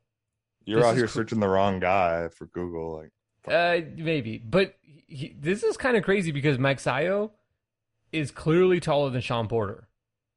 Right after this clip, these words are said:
Speaker 2: I, there's also a picture of Magsayo and Manny Pacquiao.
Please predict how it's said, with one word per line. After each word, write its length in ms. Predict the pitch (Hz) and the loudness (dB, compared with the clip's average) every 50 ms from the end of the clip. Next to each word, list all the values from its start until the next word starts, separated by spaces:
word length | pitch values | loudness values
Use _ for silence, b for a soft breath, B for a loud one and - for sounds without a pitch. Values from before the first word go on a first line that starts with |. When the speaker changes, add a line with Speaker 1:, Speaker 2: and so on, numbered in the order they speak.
| _ _ _ _ _ _ _ | _ _ _ _ _ _ _
Speaker 2:
I, 220 | - 131 147 151 - | 0 0 2 2 0
there's 220 | 151 160 151 135 | 0 0 0 2
also 240 | 156 156 175 - 202 | 2 2 2 2 0
a 40 | 185 | 2
picture 320 | - 175 156 - - 156 143 | 2 0 -2 0 0 0 0
of 80 | 127 127 - | 0 -4 -8
Magsayo 720 | - - 139 135 135 - - 156 139 139 139 139 135 135 - - | -8 -4 -2 -2 -2 -2 -2 0 2 2 4 4 2 2 0 -2
and 120 | 131 120 | -2 0
Manny 180 | 123 120 117 117 | 0 0 0 0
Pacquiao. 520 | - 170 170 175 - - 120 110 - - | 0 0 -2 -2 -2 -6 -10 -12 -12 -14